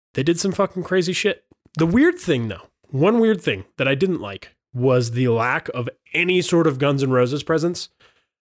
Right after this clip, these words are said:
um, throughout the entirety of the movie. Like, for instance, like, the whole scene where, uh, Nikki Sixx O Ds on heroin and dies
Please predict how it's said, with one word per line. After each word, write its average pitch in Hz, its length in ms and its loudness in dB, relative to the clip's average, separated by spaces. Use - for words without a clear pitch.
um, 107 540 -2
throughout 131 300 0
the 123 120 0
entirety 120 640 0
of 104 80 -6
the 104 80 -6
movie. 95 340 -12
Like, 120 260 -6
for 147 140 0
instance, 127 560 -4
like, 117 280 -8
the 113 100 -6
whole 143 260 2
scene 135 560 -2
where, 110 320 -4
uh, 98 320 -10
Nikki 120 340 -6
Sixx - 420 -4
O 120 120 -2
Ds 107 340 -4
on 110 140 -2
heroin 113 400 -2
and 101 160 -4
dies 101 480 -4